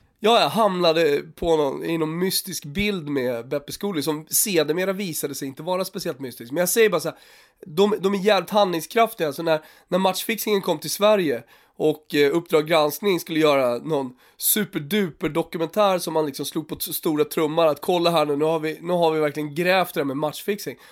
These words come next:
Då fastna-, då fastnade man i de här matchrapportörerna, alltså de som skickade in det, då livescore till, eh, och statistik till, eh, spelbolagen, men för all del även till, eh,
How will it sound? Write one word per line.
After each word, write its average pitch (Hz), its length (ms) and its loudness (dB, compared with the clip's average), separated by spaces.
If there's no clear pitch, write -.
Då 165 100 -8
fastna-, 208 400 2
då 175 180 -6
fastnade 240 580 0
man 214 140 2
i 170 60 0
de 160 80 0
här 147 80 -4
matchrapportörerna, 165 1500 0
alltså 151 160 -6
de 156 240 4
som 151 120 -6
skickade 156 360 -2
in 131 180 -4
det, 131 300 -10
då 139 300 -4
livescore 151 600 0
till, 123 320 -4
eh, 120 60 -6
och 156 120 -2
statistik 156 520 0
till, 127 320 -2
eh, 117 80 -2
spelbolagen, 143 880 0
men 123 140 -10
för 143 120 -8
all 165 180 2
del 147 140 -2
även 127 240 -8
till, 127 280 -10
eh, 131 60 -14